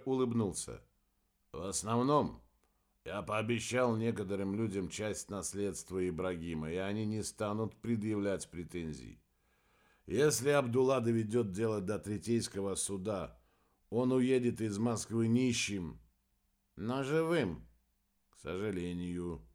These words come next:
Хасан прищурился, обдумывая ситуацию. Абдулла гордый. И глупый, немедленно отозвался Мустафа. Абдулла попробует убить меня сегодня вечером.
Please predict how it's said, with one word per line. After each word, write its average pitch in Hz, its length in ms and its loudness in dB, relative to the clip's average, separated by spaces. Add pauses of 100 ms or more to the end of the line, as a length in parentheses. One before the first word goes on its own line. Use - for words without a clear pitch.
(540)
Хасан 143 560 -6
прищурился, 143 840 -2
обдумывая 98 680 -2
ситуацию. 80 800 -6 (440)
Абдулла 147 540 2
гордый. 143 600 2 (640)
И 110 200 0
глупый, 120 920 4 (400)
немедленно 127 840 -2
отозвался 95 720 -2
Мустафа. 87 640 -6 (540)
Абдулла 113 540 2
попробует 110 640 2
убить 113 440 0
меня 82 420 -6 (240)
сегодня 95 520 -4
вечером. 85 640 -6